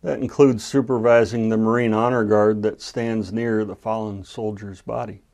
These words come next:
The Honor Guard learns from Beck how to salute their fallen fellow Marine as they leave or resume guard with a slow salute that isn't taught in basic training.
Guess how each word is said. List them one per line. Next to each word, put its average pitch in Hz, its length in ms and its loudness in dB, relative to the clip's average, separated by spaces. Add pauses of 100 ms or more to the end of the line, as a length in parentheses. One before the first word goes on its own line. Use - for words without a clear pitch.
(540)
The 113 80 -2
Honor 127 320 2
Guard 110 340 6
learns 117 340 2
from 110 280 -4
Beck 113 240 2
how 120 180 0
to 110 140 0
salute 123 640 -2
their 107 480 -4
fallen 117 680 -4
fellow 110 500 -4
Marine 110 560 -4
as 113 360 -12
they 107 300 -8
leave 113 460 0
or 107 220 2
resume 110 480 -4
guard 107 540 2 (840)
with 131 140 0
a 120 80 2
slow 151 400 0
salute 147 520 -2 (680)
that 110 200 -6
isn't 117 380 -6
taught 113 400 -2
in 104 180 -6
basic 107 400 -4
training. 110 400 -8